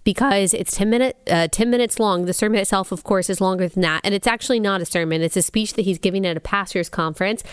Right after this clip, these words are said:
that he gave, um, about the middle of last year. And so he's talking to a room of pastors, and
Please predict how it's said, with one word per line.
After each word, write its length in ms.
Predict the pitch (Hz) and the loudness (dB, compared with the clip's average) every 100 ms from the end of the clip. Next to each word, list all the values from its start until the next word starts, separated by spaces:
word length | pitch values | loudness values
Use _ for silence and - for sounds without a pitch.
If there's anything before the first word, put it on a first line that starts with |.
| - - - | -18 -20 -4
that 140 | 190 | -2
he 160 | 190 196 | 0 -2
gave, 520 | 196 190 185 185 180 - - - | 0 0 2 0 -4 -12 -20 -8
um, 360 | 180 175 175 - | -4 -2 -4 -4
about 380 | 202 165 185 180 | -2 0 0 2
the 80 | 196 | 2
middle 440 | 196 220 254 254 - | 4 4 2 2 0
of 140 | 190 | 0
last 440 | 196 185 185 - | 0 0 -4 -4
year. 140 | 190 151 | -2 -2
And 100 | 147 | -2
so 140 | 185 | -2
he's 200 | 175 196 | 0 -2
talking 440 | - 233 226 247 240 | 0 -2 0 0 0
to 200 | - 208 | 0 0
a 80 | 180 | 2
room 160 | 190 | 0
of 140 | 175 - | 0 0
pastors, 680 | 233 220 - 220 208 202 | -2 -2 -2 0 0 0
and 140 | 170 | -2